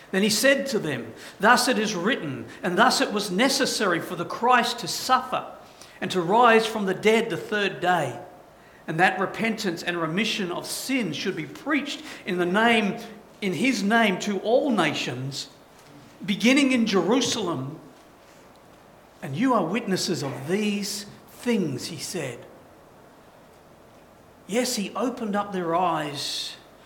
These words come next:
to understanding of those ancient prophecies that spoke about who he really was and what he would achieve.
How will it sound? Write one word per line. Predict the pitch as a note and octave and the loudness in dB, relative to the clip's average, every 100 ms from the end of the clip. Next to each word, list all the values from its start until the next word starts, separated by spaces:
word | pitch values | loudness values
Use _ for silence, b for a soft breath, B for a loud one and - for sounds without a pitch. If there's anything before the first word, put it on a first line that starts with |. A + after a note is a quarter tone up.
| B B B - | B B B -16
to | - F3+ | -6 -4
understanding | F#3 D#3 - - G3 G#3+ G3+ F3+ | -2 -2 -4 -2 -2 0 0 0
of | D#3+ D3+ | -2 -2
those | D#3 D#3 - - - | -4 -4 -6 -12 -8
ancient | F3+ A3 G#3+ G#3 F#3 - | -4 -4 -4 -6 -8 -6
prophecies | G3 G3 - - - D3 C#3 C3 | -4 -4 -6 -10 -6 -6 -6 -10
that | C3+ | -8
spoke | - - F#3+ F3+ F3+ | -6 -6 -6 -6 -6
about | D#3 D#3 D3 C#3+ B B B - | -6 -4 -4 -4 B B B -4
who | A#3 | -2
he | A3+ G#3+ | -2 -4
really | D#3 D#3 G#3 G3 | -4 -4 -2 -2
was | E3 E3+ D#3 C3+ B2+ - - B B B | -2 -2 -2 -4 -8 -10 -12 B B B
and | D3+ D3+ | -12 -4
what | F#3+ G#3+ | -2 -2
he | F#3+ G3 | -4 -6
would | E3+ | -6
achieve. | D#3 - - G#3+ F3+ C#3 C3 B2 - - | -8 -8 -6 -6 -6 -6 -8 -12 -18 -20